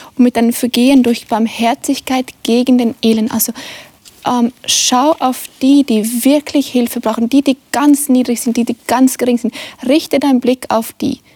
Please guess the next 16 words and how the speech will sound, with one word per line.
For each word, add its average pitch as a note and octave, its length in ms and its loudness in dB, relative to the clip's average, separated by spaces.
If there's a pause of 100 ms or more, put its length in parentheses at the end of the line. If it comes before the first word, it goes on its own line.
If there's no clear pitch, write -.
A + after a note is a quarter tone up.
(180)
Die C4 80 2
Lektion D4 320 2
hat C#4 120 0
er - 100 -2
anscheinend B3 340 2
verpasst, A3+ 400 -2
weil - 80 -6
das - 160 -6
Gericht A#3 320 -2
kommt C4 320 2
und A#3+ 80 2
wird A#3+ 140 -2
umgesetzt. A3+ 440 -2
Und A3+ 140 2
jetzt C4 260 0
ist - 200 -2